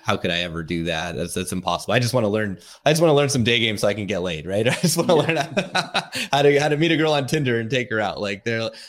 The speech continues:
Speaker 1: like, I try to teach those guys Social Circle, and they're like, "Ah, that, that sounds complicated. Just, you know, how do I, how do I get this girl out on a date?" Um,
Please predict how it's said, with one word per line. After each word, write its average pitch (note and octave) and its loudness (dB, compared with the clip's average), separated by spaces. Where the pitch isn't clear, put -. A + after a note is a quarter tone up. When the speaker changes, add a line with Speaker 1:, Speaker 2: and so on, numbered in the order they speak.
Speaker 1:
like, C3+ 4
I C3+ 2
try D#3 2
to D3+ 2
teach D3+ -4
those C3+ -2
guys A#2 -2
Social A2+ 0
Circle, G2+ -2
and G2+ -6
they're F#2+ -6
like, F#2 -8
"Ah, A#2 -4
that, D#3 2
that D#3+ -2
sounds C#3+ -2
complicated. F#2+ -6
Just, A#2+ -4
you C3+ 0
know, A2+ 4
how F#3+ 2
do G#3+ 6
I, F#3 4
how E3+ -2
do F3 -2
I E3 0
get D3 -2
this B2+ -8
girl B2+ 0
out A2+ 0
on G#2+ -4
a G2+ -8
date?" F2 -16
Um, A#2+ 0